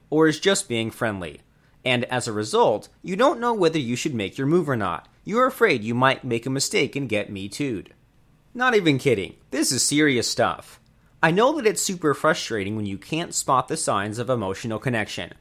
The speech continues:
So let's solve the problem once and for all, all right? Now, here's the trick that you must know.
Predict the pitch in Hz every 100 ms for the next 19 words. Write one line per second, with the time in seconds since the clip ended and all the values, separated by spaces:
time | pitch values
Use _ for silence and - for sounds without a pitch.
0 | _ - 190 226 269 - 214 233 165 -
1 | 101 101 127 107 95 98 127 156 147 131
2 | 87 - _ - 113 165 226 - _ _
3 | _ - 170 180 - - 226 277 - 190
4 | - 156 156 147 123 107 104 - 113 92
5 | 78